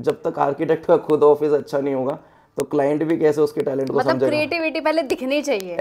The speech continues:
Speaker 1: Exactly, मतलब client कोई भी, मतलब, like, by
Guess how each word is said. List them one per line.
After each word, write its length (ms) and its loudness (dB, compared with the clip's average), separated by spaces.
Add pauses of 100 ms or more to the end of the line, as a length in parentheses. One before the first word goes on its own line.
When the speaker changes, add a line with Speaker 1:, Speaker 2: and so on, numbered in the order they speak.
Speaker 1:
Exactly, 400 2 (540)
मतलब 300 2
client 500 0
कोई 160 4
भी, 140 4
मतलब, 360 0
like, 220 -2 (140)
by 100 0